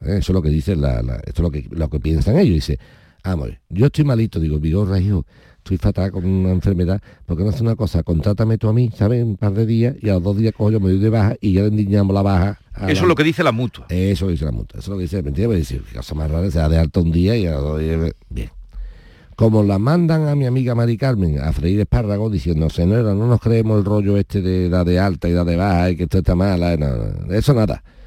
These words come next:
Speaker 1: Pues mi Mari Carmen de mi alma coge y se va al juzgado. Y dice, "Oiga, señor juez,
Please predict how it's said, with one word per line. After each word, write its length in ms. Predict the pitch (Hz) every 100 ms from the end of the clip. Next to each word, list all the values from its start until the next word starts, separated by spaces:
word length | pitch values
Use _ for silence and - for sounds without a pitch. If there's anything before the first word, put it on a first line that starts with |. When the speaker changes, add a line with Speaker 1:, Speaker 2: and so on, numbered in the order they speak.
| - - _ -
Speaker 1:
Pues 160 | 80
mi 120 | 76 73
Mari 200 | 71 69
Carmen 300 | 65 65 69
de 80 |
mi 140 | 76 127
alma 300 | 151 139 214 - - - _
coge 400 | - - 196 214 -
y 100 | 175
se 140 | -
va 100 | 65
al 80 | 69
juzgado. 540 | 65 71 60 53 58 247 _ _ _ _ _ _ _ _ _ _ -
Y 80 | 95
dice, 160 | 85
"Oiga, 220 | 110 117
señor 240 | 85 90 87
juez, 300 | 98 120